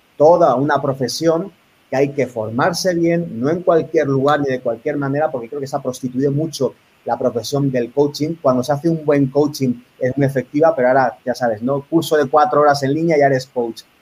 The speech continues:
¿no? Y, y ahí, ahí, pero la idea es, ese líder coach es la herramienta que necesitan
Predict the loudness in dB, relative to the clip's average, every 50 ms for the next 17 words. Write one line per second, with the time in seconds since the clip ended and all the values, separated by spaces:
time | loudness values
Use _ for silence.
0 | _ _ 0 0 2 2 2 0 -4 -4 -4 -2 -2 -2 -2 0 -2 -2 -4 -4
1 | _ 0 0 0 0 -2 -4 -2 0 0 2 2 4 4 6 6 6 4 2 -2
2 | -6 _ _ _ -6 -4 -2 0 0 0 2 0 0 0 0 0 0 0 0 -2
3 | -4 -10 _ _ -6 -6 -4 0 0 0 0 0 0 0 0 0 0 -2 -2 -2
4 | -4 -4 -4 -4 -4 -6 -6 -8 -10 -14 -12 -10 -8 -8 -8 -8